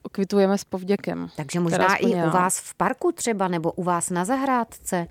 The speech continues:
Speaker 1: Se něco
Speaker 2: Stačí jen
Speaker 1: takového děje.
Speaker 2: otevřít oči a podívat se.
Speaker 1: Srdce.
Speaker 2: Mm.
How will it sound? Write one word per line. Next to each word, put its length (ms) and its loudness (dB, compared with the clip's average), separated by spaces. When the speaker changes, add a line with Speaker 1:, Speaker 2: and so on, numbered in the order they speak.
Speaker 1:
Se 140 -4
něco 200 0
Speaker 2:
Stačí 140 2
jen 120 4
Speaker 1:
takového 240 2
děje. 140 2
Speaker 2:
otevřít 360 -2
oči 560 0
a 140 -2
podívat 520 -6
se. 280 -2
Speaker 1:
Srdce. 360 2
Speaker 2:
Mm. 300 2